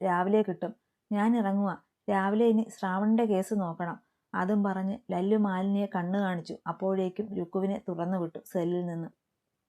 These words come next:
ലല്ലുവിനൊപ്പം കാറിലിരിക്കുമ്പോൾ മുഴുവൻ എങ്ങനെയെങ്കിലും ദേവയുടെ അടുത്ത് എത്തണം, എത്തണമെന്ന് തന്നെയായിരുന്നു ആഗ്രഹം. "ഏട്ടാ, ഉം, എനിക്ക് ദേവേട്ടൻ ഇല്ലാതെ പറ്റില്ല. എന്നെ അവിടെ ആക്കിയാൽ മതി."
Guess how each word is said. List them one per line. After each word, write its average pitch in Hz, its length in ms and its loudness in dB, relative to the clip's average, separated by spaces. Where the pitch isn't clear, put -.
ലല്ലുവിനൊപ്പം 240 640 2
കാറിലിരിക്കുമ്പോൾ 220 800 2
മുഴുവൻ 202 400 0
എങ്ങനെയെങ്കിലും 208 680 2
ദേവയുടെ 196 420 2
അടുത്ത് 185 260 0
എത്തണം, 185 320 -4
എത്തണമെന്ന് 240 580 2
തന്നെയായിരുന്നു 208 760 2
ആഗ്രഹം. 180 500 -4
"ഏട്ടാ, 196 340 2
ഉം, 214 220 4
എനിക്ക് 226 340 2
ദേവേട്ടൻ 220 480 4
ഇല്ലാതെ 214 340 2
പറ്റില്ല. 185 380 0
എന്നെ 196 240 0
അവിടെ 214 200 4
ആക്കിയാൽ 202 400 4
മതി." 175 300 -2